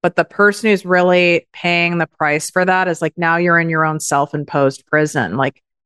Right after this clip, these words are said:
that Z F G zone is where your freedom is at.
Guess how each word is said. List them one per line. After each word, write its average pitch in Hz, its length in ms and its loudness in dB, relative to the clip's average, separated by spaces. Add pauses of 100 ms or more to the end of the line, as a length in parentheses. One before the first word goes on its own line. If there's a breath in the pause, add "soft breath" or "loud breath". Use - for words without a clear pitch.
(320)
that 175 240 -2
Z 180 340 0
F 180 240 -2
G 165 340 -4
zone 185 720 0
is 156 680 0 (540)
where 170 340 0
your 165 240 2
freedom 165 540 0
is 135 180 -8
at. 127 320 -2